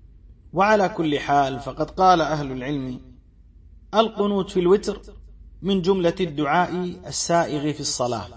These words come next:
فمن شاء فعله ومن شاء تركه، فإن قنت في جميع الشهر فقد أحسن، وإن قنت في النصف الأخير منه فقد أحسن، وإن لم يقنت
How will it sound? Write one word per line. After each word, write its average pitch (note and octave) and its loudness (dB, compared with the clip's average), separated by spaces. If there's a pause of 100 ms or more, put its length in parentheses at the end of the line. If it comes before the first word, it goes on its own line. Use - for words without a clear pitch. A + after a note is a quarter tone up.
(1500)
فمن G#3 4
شاء E3+ 4
فعله D3 0
ومن C#3+ -2
شاء D3+ -2 (160)
تركه، C#3+ 0 (1300)
فإن G3+ 2
قنت F#3 2
في D#3+ 0
جميع D#3+ 0
الشهر D3+ -2
فقد E3+ -2
أحسن، D3 -4 (320)
وإن F3 -2
قنت E3 0
في C3 -4
النصف E3+ -4
الأخير E3 2
منه F3 -2
فقد E3 -4
أحسن، D3 -4 (420)
وإن F3 0
لم G#3+ 4
يقنت G3 0